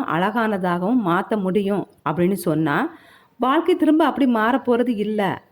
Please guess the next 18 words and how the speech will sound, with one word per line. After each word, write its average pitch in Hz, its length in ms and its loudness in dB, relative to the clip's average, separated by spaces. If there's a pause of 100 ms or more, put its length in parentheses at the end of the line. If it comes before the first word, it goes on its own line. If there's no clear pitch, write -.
(200)
அப்படின்னு 175 400 0
நாம 180 300 2
நினைச்சிட்டு 160 380 -2
இருப்போம். 156 440 -6 (420)
ஆனா, 175 420 0
ஒரு 175 180 -2
சின்ன 320 340 4
விஷயத்தை 226 500 0
புரிஞ்சுக்கிட்டாலே 180 800 -4
வாழ்க்கையை 175 580 -2
ரொம்ப 175 260 -2
எளிமையானதாகவும் 170 1080 0 (180)
அமைதியானதாகவும் 156 920 -2
மாத்த 151 280 -4
முடியும்னு 160 520 -2 (420)
சொன்னா 175 440 0
நீங்க 180 260 2
ஆச்சரியப்படுவீங்க. 147 880 -2